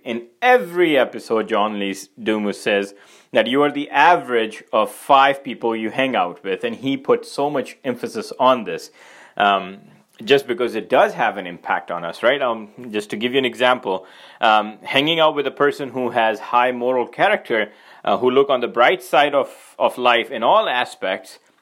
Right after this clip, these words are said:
you will benefit from it, guaranteed you will benefit from it.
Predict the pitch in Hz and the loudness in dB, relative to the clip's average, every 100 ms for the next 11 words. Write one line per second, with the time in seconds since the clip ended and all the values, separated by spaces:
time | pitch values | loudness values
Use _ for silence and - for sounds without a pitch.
0 | _ _ _ _ - 131 165 185 170 208 | _ _ _ _ -10 -2 2 2 2 -2
1 | 240 160 - 107 95 87 98 101 104 - | -2 -6 -2 -4 -2 -6 -2 -2 -2 -8
2 | - 190 214 127 92 _ _ 117 107 101 | -6 -2 -2 -2 -6 _ _ -6 -4 -2
3 | 104 101 95 92 101 - 101 90 | -2 -2 -6 -8 -10 -4 -4 -4